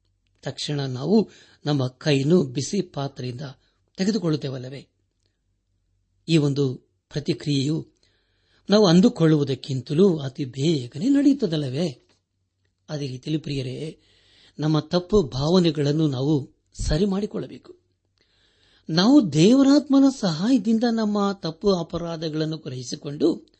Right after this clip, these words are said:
ಅದನ್ನು ಸರಿ ಮಾಡಿಕೊಳ್ಳಬೇಕು. ಈ ಸ್ವಭಾವವು ಅದನ್ನು ಸೃಷ್ಟಿಸಿದಾತನ ಹೋಲಿಕೆಯ ಮೇರೆಗೆ ಎಂಬುದಾಗಿ ಈಗಾಗಲೇ ಓದಿಕೊಂಡಿದ್ದೇವೆ.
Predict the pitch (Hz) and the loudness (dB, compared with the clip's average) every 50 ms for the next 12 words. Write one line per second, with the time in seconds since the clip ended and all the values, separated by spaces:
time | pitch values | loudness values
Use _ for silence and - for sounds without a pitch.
0 | _ _ _ _ _ _ _ _ - - 143 151 160 151 151 139 127 131 _ _ | _ _ _ _ _ _ _ _ -8 -4 0 0 2 2 2 0 -2 -6 _ _
1 | _ _ _ _ - - - - 135 143 196 240 269 294 311 302 - 170 131 127 | _ _ _ _ -20 -18 -12 -8 -4 -2 0 0 0 0 0 -2 -4 -6 -8 -10
2 | - 147 - - - - _ _ _ _ _ _ _ _ _ _ _ _ _ _ | -12 -14 -14 -16 -20 -20 _ _ _ _ _ _ _ _ _ _ _ _ _ _
3 | _ _ _ _ - 170 147 143 143 - - 165 143 127 127 135 147 151 156 175 | _ _ _ _ -4 -2 -2 -2 -4 -8 -12 -12 -12 -8 -6 -4 -2 0 2 2
4 | 190 - - - _ _ _ _ _ _ _ - - - 190 202 220 285 277 285 | 2 0 -2 -6 _ _ _ _ _ _ _ -18 -6 -2 0 4 6 6 6 6
5 | 285 - 175 156 - - - 254 240 - 285 285 254 226 240 233 247 247 - - | 4 2 2 0 0 0 0 0 2 4 4 4 4 4 4 4 2 2 0 0
6 | 240 240 254 254 240 165 147 160 185 202 220 208 - - 220 220 220 214 208 190 | 0 0 0 0 0 2 4 4 6 6 4 2 2 0 0 0 0 0 -2 -2
7 | 175 160 156 151 147 135 131 123 151 220 208 - - _ _ _ - 196 190 175 | -2 0 0 2 2 0 -2 -2 -2 -2 -2 -2 -6 _ _ _ -6 -4 -4 -4
8 | 156 143 139 139 139 151 151 147 - _ _ _ _ - 175 170 143 135 139 147 | -4 -6 -8 -6 -4 -4 -4 -4 -8 _ _ _ _ 0 2 2 2 0 -4 -2
9 | 196 262 285 311 339 - 302 - 208 165 131 - 123 123 110 | 0 2 2 4 4 2 2 0 -4 -6 -8 -10 -12 -14 -16